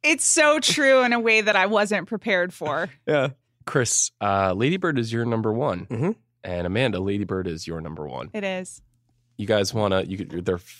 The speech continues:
Speaker 3: you guys are fist bumping right now in the podcast
Speaker 1: I
Speaker 3: studio.
Speaker 1: can always trust Chris.
Speaker 3: <laughs> Um, as two living blue check marks, uh, how does it feel to see something that understands you so clearly?
Speaker 2: You first.
Speaker 1: Well, first of all, I don't have a blue check mark.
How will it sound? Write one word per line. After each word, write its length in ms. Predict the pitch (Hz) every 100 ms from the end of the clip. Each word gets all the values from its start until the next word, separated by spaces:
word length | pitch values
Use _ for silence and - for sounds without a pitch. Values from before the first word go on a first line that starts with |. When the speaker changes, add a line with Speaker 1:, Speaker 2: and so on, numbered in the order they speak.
| _
Speaker 3:
you 100 | 104
guys 180 | 117 98
are 60 | 87
fist 380 | - 156 160
bumping 340 | - 139 135 127
right 240 | 127 127
now 340 | 120 131 165 156
in 80 | 98
the 80 | 92
podcast 560 | 110 104 - 90 -
Speaker 1:
I 60 | 247
Speaker 3:
studio. 80 | -
Speaker 1:
can 120 | -
always 280 | 330 269 254
trust 260 | 254 208 -
Chris. 400 | 180 165 - 160
Speaker 3:
<laughs> 60 | -
Um, 560 | 92 92 92 92 98 - _ _
as 200 | - 123
two 180 | - 180
living 460 | 147 139 127 120 104
blue 180 | 107 104
check 300 | - 98 95
marks, 340 | 98 104 -
uh, 160 | 98 95
how 80 |
does 160 | 110 107
it 80 | 107
feel 240 | 113 101
to 120 | 90 90
see 180 | -
something 460 | 95 95 92 90 90
that 160 | 85 101
understands 520 | 107 104 - 98 98
you 100 | 95
so 180 | - 85
clearly? 440 | - 80 85 85
Speaker 2:
You 120 | - 196
first. 360 | 160 - - _ _ _ _ _
Speaker 1:
Well, 160 | 233 220
first 240 | 330 392
of 20 | 226
all, 100 | 185
I 120 | 208
don't 160 | 196
have 160 | 202 165
a 40 |
blue 140 | 165 170
check 260 | - -
mark. 200 | - -